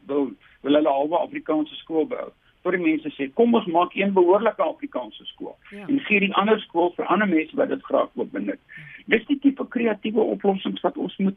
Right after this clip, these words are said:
Speaker 1: begin bedink. Want as jy alles vir jouself wil behou, kan jy alles verloor.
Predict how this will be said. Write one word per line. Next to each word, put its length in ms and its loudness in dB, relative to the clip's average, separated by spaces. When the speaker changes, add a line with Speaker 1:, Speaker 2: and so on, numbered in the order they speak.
Speaker 1:
begin 420 0
bedink. 460 0
Want 200 0
as 160 0
jy 140 -2
alles 300 2
vir 100 -6
jouself 400 -2
wil 120 0
behou, 360 0
kan 120 -2
jy 80 0
alles 280 -4
verloor. 400 0